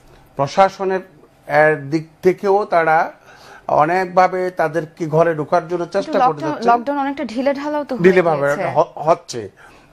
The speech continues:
Speaker 1: এবং এটার কারণ হচ্ছে যে আমার ব্যক-, আমার সম-, আম-, আমি যদি আমার জীবনটা নিয়ে চিন্তা ভাবনা না করি।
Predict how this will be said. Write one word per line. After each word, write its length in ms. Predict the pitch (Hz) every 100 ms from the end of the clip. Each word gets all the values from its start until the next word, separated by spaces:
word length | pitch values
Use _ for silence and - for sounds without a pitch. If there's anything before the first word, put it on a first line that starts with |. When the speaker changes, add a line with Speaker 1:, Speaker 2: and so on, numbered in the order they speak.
| -
Speaker 1:
এবং 200 | 165 185 185
এটার 360 | 170 160 214 214
কারণ 240 | 214 208 208
হচ্ছে 220 | 208 - 214
যে 60 |
আমার 300 | 220 170 202
ব্যক-, 280 | 180 170 165 _
আমার 340 | 147 170 208 220 - _ _ - - -
সম-, 440 | - - 190 185 -
আম-, 240 | 151 151 180
আমি 240 | 151 160 190
যদি 260 | 202 202
আমার 360 | 208 170 180 165
জীবনটা 400 | 151 160 160 185
নিয়ে 160 | 180 175
চিন্তা 320 | 170 139 139
ভাবনা 300 | 147 151 147
না 200 | 127 147
করি। 400 | - 151 107